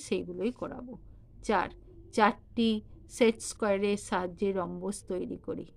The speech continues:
এটাও করতে হবে না। পাঁচ, আমি সেট স্কয়ারের সাহায্যে থার্টি ডিগ্রি, ফর্টি ফাইভ ডিগ্রি, সিক্সটি ডিগ্রি, নাইনটি ডিগ্রি, একশো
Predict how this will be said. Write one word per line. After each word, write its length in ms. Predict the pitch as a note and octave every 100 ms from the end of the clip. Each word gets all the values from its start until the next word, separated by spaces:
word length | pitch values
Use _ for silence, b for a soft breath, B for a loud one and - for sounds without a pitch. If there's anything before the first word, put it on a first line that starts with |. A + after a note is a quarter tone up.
| - - F3+
এটাও 320 | - F3+ A3+ C#4
করতে 320 | F#3 - - F3+
হবে 220 | F3 F3 E3+
না। 80 | D#3+ - - - - _ _ - - - -
পাঁচ, 240 | A3+ F#3+ - - -
আমি 160 | G#3+ A#3 A3+
সেট 180 | A3 G#3+ - -
স্কয়ারের 540 | - A3 G3+ G3+ G3+ -
সাহায্যে 340 | G3 F3+ G3 F#3+
থার্টি 280 | G#3 - G#3 G3
ডিগ্রি, 240 | G3 F#3+ G3+
ফর্টি 260 | G3+ F#3+ G3 F#3
ফাইভ 160 | F#3+ F#3 F#3
ডিগ্রি, 240 | F#3+ F#3 F#3+ -
সিক্সটি 360 | G#3 - - G#3+
ডিগ্রি, 260 | G#3 F#3+ G3+ G3
নাইনটি 320 | F#3 G3 A3 G3+
ডিগ্রি, 260 | G3+ F#3 G#3 G3+
একশো 180 | - -